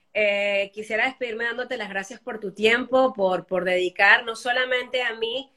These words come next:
sino cada domingo que veo tus lives, son, porque justamente como se llama esto, ¿no? La Finestra Cultural, es un espacio, es una ventana, es bellísimo, y yo creo que la constancia premia, y espero que a ti,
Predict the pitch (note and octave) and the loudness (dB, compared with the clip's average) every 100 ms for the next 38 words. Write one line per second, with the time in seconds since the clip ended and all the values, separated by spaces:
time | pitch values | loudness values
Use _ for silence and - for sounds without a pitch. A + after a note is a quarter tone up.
0 | _ _ - G#3+ G3+ G3 A3 G#3 G#3+ A#3 | _ _ -6 -2 -2 -2 0 2 4 2
1 | A#3+ G#3+ G3+ G#3 G#3+ A3+ A3 G3 G3 G3+ | -2 -4 -6 -6 -6 -6 -4 -2 -2 -4
2 | A3 G3+ G3 G3+ G#3 G#3+ G#3+ - G3+ G3+ | -8 -6 -2 0 -2 -4 -10 -12 -8 -6
3 | G#3+ G#3+ G#3+ _ _ - A3 G3+ G#3+ G#3+ | -4 -6 -8 _ _ -8 -6 -6 -10 -2
4 | A#3 A3 G#3+ A3 G#3+ G3 G3 F#3+ G#3 G#3 | 2 2 2 0 -2 -2 0 2 2 2
5 | F3+ F#3+ G#3 F#3 F3+ F#3 - G#3+ G#3+ G#3+ | -2 0 0 -2 -2 -2 0 -2 2 0
6 | G#3 F3+ F#3+ G3 G#3+ - _ _ - G3 | 0 0 4 4 2 -6 _ _ -4 -2
7 | A3+ A3+ A3 A3 G#3 G#3 B3 A#3 A3 G3 | 0 0 0 6 6 4 -2 0 0 -2
8 | A3 A3 G#3+ F#3+ F#3+ G#3 G#3+ A3 A3 A3 | -2 0 0 -2 -2 2 4 2 0 -2
9 | A#3 G3 G#3 G#3 A3 A3+ - B3 B3+ C#4+ | -4 -8 -6 -8 -12 -14 -14 -4 -4 -4
10 | _ _ _ A3 G#3+ A3 A3+ A3+ B3 A3 | _ _ _ -4 -2 0 0 0 0 -2
11 | G#3 G3 - F#3+ F#3 G#3 G#3+ A#3 A#3 C4 | -4 -10 -6 -6 -4 -6 -4 -4 -2 -2
12 | C#4 G3 G3+ G3 G3 F#3+ G3+ G#3 G#3 G3+ | -4 -6 -10 -8 -4 -2 -2 -4 -6 -4
13 | F#3+ G3 | -6 -6